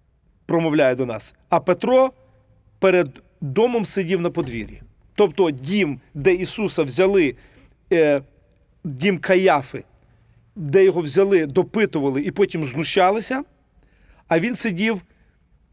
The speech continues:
на подвір'ї. Навіть, е, дехто з євангелистів каже, він сидів долі. Тобто в розумінні ця кімната була десь, де його допитували трохи вище, а в самому подвір'ї нижче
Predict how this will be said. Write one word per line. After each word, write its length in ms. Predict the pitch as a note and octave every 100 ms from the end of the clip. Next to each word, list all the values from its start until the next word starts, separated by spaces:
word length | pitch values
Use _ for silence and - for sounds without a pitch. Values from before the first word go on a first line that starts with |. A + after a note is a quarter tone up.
| _ _
на 180 | D#3+ F#3+
подвір'ї. 580 | G3 D#3 C#3 C3 G#2+ - - _ _ _ _ _ _ _ _ _ _ _ F3+
Навіть, 360 | F#3 F#3+ - - _ -
е, 320 | G#3 E3 D#3+ C#3 C#3 - _
дехто 420 | F3 C3+ G#3+ - F3
з 60 |
євангелистів 460 | F#3+ G3 G3+ F#3+ D3+
каже, 380 | F#3+ E3 F3 D3 - _ -
він 260 | C3+ A3
сидів 360 | - G3 F3+ D#3+
долі. 400 | C#3 G3 C#3+ A2+
Тобто 300 | G3+ D#3 F#3+
в 20 |
розумінні 580 | F#3+ E3 G#3 A3 G3 D#3 - _ _ _ _ _
ця 180 | - A3
кімната 420 | - G3+ G#3 G3
була 320 | D#3+ F3 F#3+ E3
десь, 220 | D#3+ C#3+
де 160 | D#3+
його 140 | F#3+ F3
допитували 460 | F3 F#3+ F3+ F3
трохи 300 | F3 F3+ -
вище, 500 | D#3+ A#3+ A#3+ - C4 - _ _ _ _ _ _ _ _ _ _ _ _ _ _ _
а 60 | E3
в 60 | C3+
самому 380 | G#3+ A3 G3+
подвір'ї 680 | C#3+ F#3 D3 A#3 B3+ A#3 A#3+
нижче 540 | F#3 F#3 A3 - B3